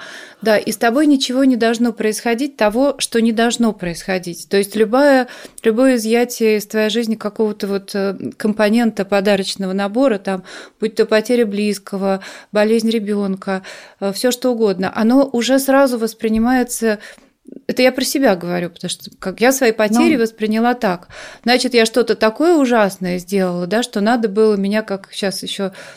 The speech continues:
Speaker 1: говорят, вразумить. Вот меня так вразумили. И это, к сожалению, утяжеляет, э, все чувства в разы.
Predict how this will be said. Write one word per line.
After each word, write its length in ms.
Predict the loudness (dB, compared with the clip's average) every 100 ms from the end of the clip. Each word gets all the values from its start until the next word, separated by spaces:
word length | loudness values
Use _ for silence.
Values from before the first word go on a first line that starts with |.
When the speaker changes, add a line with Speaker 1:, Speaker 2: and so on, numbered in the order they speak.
| -20 _
Speaker 1:
говорят, 400 | -10 -4 -4 -2
вразумить. 640 | -2 -2 0 -2 -4 -10 _ _ _ _ _ _ _ _ _ -6
Вот 180 | -6
меня 220 | -2 -2 -2
так 180 | -4
вразумили. 540 | -4 -6 -2 -2 -4 -6 -12 -18 -18 -16 4
И 60 |
это, 200 | 4 4
к 80 | -2
сожалению, 640 | -4 0 2 2 2 0 -2
утяжеляет, 800 | -6 -4 -2 0 2 2 0 -2
э, 300 | -4 -2 -4 -6
все 640 | -8 -2 2 2 0 -2
чувства 420 | -4 -4 -2 -4
в 60 | 0
разы. 460 | 0 0 0 -2